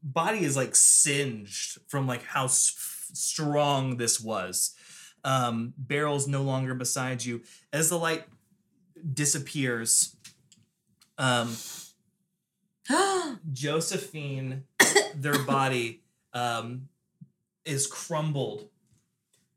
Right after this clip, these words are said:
Speaker 1: back into, uh, the purple form that you had seen, uh,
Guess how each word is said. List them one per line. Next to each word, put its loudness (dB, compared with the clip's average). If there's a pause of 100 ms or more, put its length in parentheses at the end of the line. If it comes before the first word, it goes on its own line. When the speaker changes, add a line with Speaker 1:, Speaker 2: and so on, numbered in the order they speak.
(500)
Speaker 1:
back 2
into, 4 (440)
uh, 6
the -2
purple 0
form -2
that 0
you 0
had -2
seen, -2 (320)
uh, 0